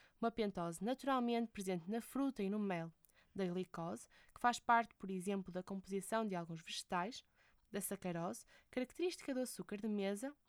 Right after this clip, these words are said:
da lactose, já conhecida como açúcar do leite, e da maltose, que se pode encontrar na cevada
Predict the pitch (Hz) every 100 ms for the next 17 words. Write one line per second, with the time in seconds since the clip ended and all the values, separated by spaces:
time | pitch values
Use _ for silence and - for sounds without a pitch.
0 | _ 190 196 180 - - 165 240 214 185
1 | 202 196 - 240 190 - 170 185 - -
2 | 220 254 247 214 240 - - _ - 277
3 | 302 320 311 214 202 - - - - 185
4 | 196 220 202 165 165 226 - 196 214 226
5 | 269